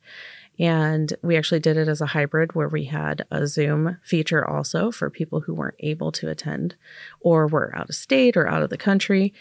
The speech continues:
And we worked with, uh, Big Picture, which is a group that, um,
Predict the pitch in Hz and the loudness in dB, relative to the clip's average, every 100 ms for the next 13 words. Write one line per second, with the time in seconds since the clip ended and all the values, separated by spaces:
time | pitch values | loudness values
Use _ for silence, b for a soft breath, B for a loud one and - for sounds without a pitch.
0 | B B B 175 170 165 165 165 170 175 | B B B 2 4 6 4 4 4 4
1 | 175 175 - 175 160 156 170 156 147 151 | 4 2 0 4 4 4 0 2 2 2
2 | 175 160 - 170 - 160 175 214 B B | 2 0 0 -2 2 4 4 2 B B
3 | B B 165 156 - - 180 160 165 180 | B B 4 4 0 0 2 2 0 2
4 | 170 165 - 156 - 160 151 151 - 151 | 0 -2 -10 -8 0 2 2 0 -2 -4
5 | 151 - 143 156 | -2 -4 -6 -8